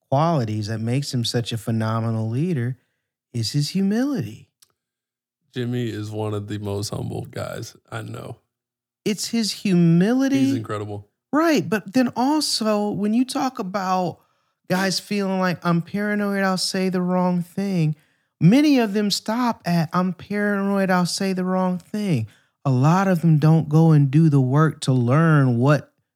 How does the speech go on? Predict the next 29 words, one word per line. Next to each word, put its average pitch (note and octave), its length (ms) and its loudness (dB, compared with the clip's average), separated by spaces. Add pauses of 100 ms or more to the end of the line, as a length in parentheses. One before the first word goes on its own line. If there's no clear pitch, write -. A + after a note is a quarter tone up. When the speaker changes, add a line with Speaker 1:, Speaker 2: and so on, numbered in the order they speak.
(100)
Speaker 1:
they C3 120 2
should F3 460 -2
say D3 520 0 (360)
or D#3+ 100 2
shouldn't G3+ 540 0
say. - 460 -8 (180)
Speaker 2:
Yeah. - 220 -14 (220)
Speaker 1:
Or G#3 680 4 (260)
be A#3+ 180 4
okay B3 540 2
with, A3+ 400 -2
"You A#3 80 2
know C4 220 2
what? C#4 520 -2 (520)
I C4 220 4
might A3+ 420 0
not A3 320 -2
get G#3+ 200 -4
it A3 160 -6
right. G3+ 480 -2 (360)
And G3 80 -4
if F#3+ 140 -10
I G3+ 120 -6
get G#3 260 -8
it A3+ 120 -6
wrong, A#3 600 -6 (440)
I'm A3 260 0
gonna G3+ 240 0
apologize. E3 1200 -6